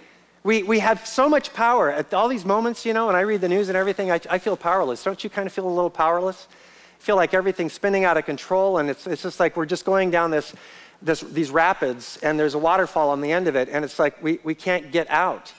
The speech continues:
and we can't stop the water. That's how it feels. And yet, God says through Paul that we belong to God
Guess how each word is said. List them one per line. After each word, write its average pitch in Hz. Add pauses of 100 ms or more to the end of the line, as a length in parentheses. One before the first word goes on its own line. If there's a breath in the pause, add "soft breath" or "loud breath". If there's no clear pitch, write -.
(320 soft breath)
and 156
we 151
can't 185
stop 170
the 156
water. 156 (300 loud breath)
That's 175
how 185
it 156
feels. 185 (320 loud breath)
And 175
yet, 196 (580 loud breath)
God 202
says 180
through 175
Paul 175 (180 loud breath)
that 170
we 196
belong 160 (440)
to 151
God 123